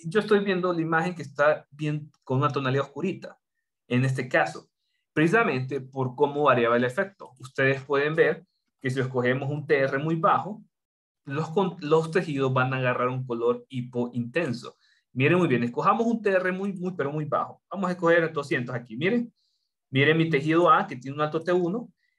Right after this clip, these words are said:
eh, digamos que sea el líquido cefalorraquídeo, miren cómo se va a ver, hipointenso. Y mi tejido, eh, B, digamos que aquí que tenga un, eh, también un, un bajo T uno,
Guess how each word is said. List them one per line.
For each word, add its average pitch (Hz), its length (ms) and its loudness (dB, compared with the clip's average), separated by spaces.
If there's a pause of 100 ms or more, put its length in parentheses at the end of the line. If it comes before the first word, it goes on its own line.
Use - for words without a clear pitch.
(120)
eh, 113 140 -12
digamos 127 420 2
que 131 120 -2
sea 139 200 4
el 127 120 2
líquido 123 240 -2
cefalorraquídeo, 139 880 -2
miren 127 280 0
cómo 120 240 -4
se 113 160 -4
va 110 60 2
a - 20 2
ver, 131 320 0
hipointenso. 127 1040 -10
Y 127 100 -2
mi 127 140 4
tejido, 151 580 -2 (760)
eh, 117 320 -2
B, 120 460 0 (380)
digamos 135 420 2
que 120 100 -10
aquí 131 180 -16
que 127 120 -8
tenga 131 460 2
un, 135 500 -8 (800)
eh, 110 600 -4
también 131 400 0
un, 131 200 0
un 143 140 -8
bajo 160 260 2
T 175 100 2
uno, 175 420 -2